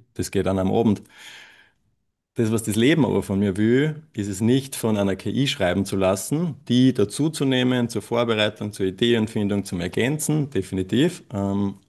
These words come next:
aber gleichzeitig in das Buch hineinzureifen. Und das heißt mittlerweile, dass ich schon dreimal drei Tage verbracht habe, ein One-on-One-Retreat mit mir selber und meinem Buch,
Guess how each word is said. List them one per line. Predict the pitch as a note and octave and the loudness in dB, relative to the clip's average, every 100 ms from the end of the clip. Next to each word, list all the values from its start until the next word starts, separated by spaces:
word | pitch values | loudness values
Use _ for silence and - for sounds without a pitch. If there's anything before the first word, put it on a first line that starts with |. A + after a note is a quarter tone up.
| - | -6
aber | G2+ G2 | -2 -2
gleichzeitig | G2+ G2 A2 - A2 A2 G#2+ - - | 0 0 0 -2 -4 -2 -4 -4 -2
in | A2+ | 0
das | G#2+ - | 0 -2
Buch | B2 B2 | -2 -2
hineinzureifen. | - G2+ G2 A2 G#2 F2 E2+ - - - _ _ _ _ _ _ _ _ - | 0 0 2 0 -2 -2 -4 -6 -12 -14 _ _ _ _ _ _ _ _ -6
Und | G#2+ A2 | -4 0
das | A2 - | 0 2
heißt | G2+ B2+ - | 0 0 2
mittlerweile, | B2+ B2 A#2+ A2+ A#2+ | 2 2 2 2 2
dass | A2+ G#2+ | 2 2
ich | G2 | 0
schon | G2 | -2
dreimal | - F2+ G2+ B2 G#2 A2 | -2 0 2 4 2 2
drei | G#2+ - G#2 | -2 -2 -2
Tage | A2+ F#2+ A2+ | 0 -2 -2
verbracht | G#2+ F#2+ F#2+ G2 - | -4 -2 0 -2 -2
habe, | B2+ C3 G2 | -2 -2 -4
ein | G2 G2 G2+ - _ - | -4 -4 -4 -10 _ -8
One-on-One-Retreat | G2+ A2 G#2+ G2+ G2 A2+ A#2 A2+ A#2 A#2 | -2 0 0 0 2 2 0 0 -4 -2
mit | G#2+ | -2
mir | G#2 G2 | -2 -2
selber | G#2 G#2 A2 | -2 -2 -4
und | F#2+ | -4
meinem | F#2 F#2+ F#2 | -4 -4 0
Buch, | A#2+ F#3 F#3+ - | 4 4 4 -8